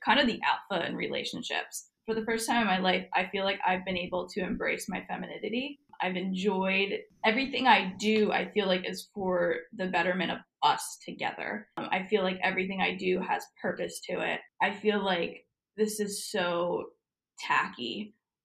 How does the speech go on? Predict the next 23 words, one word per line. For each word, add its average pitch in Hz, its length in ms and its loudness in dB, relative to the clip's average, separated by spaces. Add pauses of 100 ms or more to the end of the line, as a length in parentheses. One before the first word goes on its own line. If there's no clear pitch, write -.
(100)
but 214 100 0
I 190 120 4
genuinely 190 500 0
feel 175 260 -2
like 165 200 -2
we 185 140 -4
make 175 360 -2
each - 200 -12
other - 360 -6 (120)
better. 160 520 2
We 170 80 -6
challenge 175 480 -2
each 214 180 -2
other. - 340 -4 (380)
Our 220 220 4
conversations 202 1000 2
are 165 180 -2
so 180 760 0 (500)
interesting. 175 760 -4
It's - 140 -10
not 185 200 0
just, 190 200 -8
like, 160 260 -2